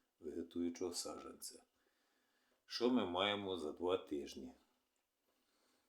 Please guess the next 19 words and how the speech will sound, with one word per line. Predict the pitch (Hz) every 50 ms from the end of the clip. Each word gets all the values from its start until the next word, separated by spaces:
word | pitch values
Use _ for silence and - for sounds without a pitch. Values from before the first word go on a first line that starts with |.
| _ _ _ _ _ _ _ _ _ _ _ _ _ _ _ _ _ _ _ _ _
Як | 92 92 92 90 85 82
бачимо, | 82 92 90 85 - - - 76 76 76 73 73 - - _ _ _ -
рівень | - 101 101 92 85 85 82 82 82
водички | 82 87 87 87 92 85 76 - - - - 76
у | 71 80
нас | 82 82 78 73 - - - - _ _ _ _ _ _ _ _ _ _ _ _ _ _ _ _ _ _ _ _ _ _ _ _ - - - _ _ _ _ _ _ _ _ _ _ _ _ _ _ _ _ _ _ _ _ _ _ _ _ _ -
підтримується | 98 - - - - 87 85 76 80 78 76 73 71 - - 76 73 - - _ _ _ _ _
такий, | 92 - - - 127 165 87 -
десь | - 87 87
приблизно | - - 87 82 80 85 82 82 80 80 78
сантиметр. | - - - - - - - 95 110 - - - - - - - - _ _ _ _ _ _ _ _ _ _ _ _ _ _ _ _ _ _ _ _ _ _ _ _ _ _ _ _ _ _ _ _ _ _ _
Що | - - - - 104 123 143
за | 127 107 90
цей | - - - 101 120 127 127 -
час | - - 95 98 95 - - -
сталося | - - - 95 95 104 107 107 - - - - - -
з | 87 -
нашими | 92 90 90 90 87 92 90 - - -
живцями? | - 82 - - - - 71 71 73